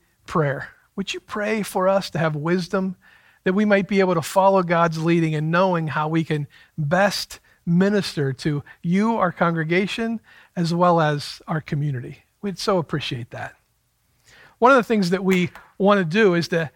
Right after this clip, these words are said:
is to help, help you as, as you minister to your family and, and maybe to, uh, your small groups as well. Maybe you're doing that via video blog. We're not sure. We want to provide resources for you,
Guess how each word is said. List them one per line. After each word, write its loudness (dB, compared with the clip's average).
is -2
to 0
help, 2
help 0
you 0
as, -2
as 0
you 0
minister 2
to -2
your 2
family 0
and, 0
and 0
maybe 0
to, 0
uh, -2
your -2
small 2
groups -2
as -4
well. 4
Maybe 2
you're 4
doing 2
that 2
via 2
video 0
blog. -2
We're -2
not 0
sure. 0
We 2
want 2
to -8
provide 4
resources -4
for -2
you, -6